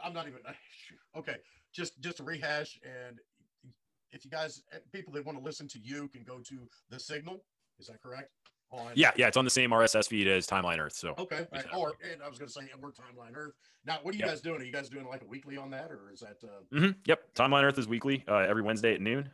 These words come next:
Speaker 2: Eastern.
Speaker 1: Okay.
Speaker 2: Um, and then, uh, we, the four, uh, well, there's three co-hosts of the Timeline Earth, and then one that's kind of a, that, that's a frequent guest, and we consider him a Timeline Earther.
Speaker 1: Uh-huh.
Speaker 2: Um, so the four of us rotate around and publish each one of our solo episodes every Friday. It's on the same R S S feed, so it's kind of
Speaker 1: Wow.
Speaker 2: all of our individual interests,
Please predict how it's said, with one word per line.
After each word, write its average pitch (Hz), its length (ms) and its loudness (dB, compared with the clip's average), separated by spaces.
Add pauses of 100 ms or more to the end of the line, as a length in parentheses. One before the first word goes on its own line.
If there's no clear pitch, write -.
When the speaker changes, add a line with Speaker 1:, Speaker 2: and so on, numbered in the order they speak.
Speaker 2:
Eastern. 156 300 0
Speaker 1:
Okay. 135 200 -10
Speaker 2:
Um, 92 280 4
and 95 100 2
then, 98 220 4
uh, 90 320 8 (340)
we, 107 400 4 (140)
the 98 80 2
four, 131 460 6 (460)
uh, 90 300 6 (460)
well, 107 160 8
there's 104 160 4
three 151 140 6
co-hosts 123 300 6
of 101 100 -2
the 101 100 2
Timeline 107 300 4
Earth, 101 120 4
and 101 80 -2
then 95 80 0
one 104 140 2
that's 95 100 -4
kind 104 220 0
of 87 100 0
a, 95 260 4
that, 98 200 2
that's 92 180 0
a 90 80 0
frequent 101 300 0
guest, 101 260 4
and 90 180 -8
we 95 80 0
consider 95 260 0
him 90 60 0
a - 40 -6
Timeline 92 260 2
Earther. 90 340 0 (200)
Speaker 1:
Uh-huh. 87 300 4
Speaker 2:
Um, 76 120 0
so - 140 0
the 101 80 2
four 113 180 8
of 101 80 6
us 101 160 6
rotate 101 340 4
around 101 360 6
and 92 80 0
publish 98 260 2
each 101 140 -2
one 101 100 -2
of 90 80 -4
our 90 80 -2
solo 87 220 -2
episodes 85 280 -4
every 76 120 -4
Friday. 69 360 -6
It's - 120 -2
on 101 80 4
the 92 80 -2
same 90 160 0 (120)
R 87 120 0
S 78 100 -2
S 73 120 -6
feed, 69 180 -10
so 98 120 2
it's - 120 2
kind 110 120 4
of 98 60 2
Speaker 1:
Wow. 107 120 8
Speaker 2:
all 104 60 10
of 90 60 4
our 92 140 6
individual 92 400 0
interests, - 340 -2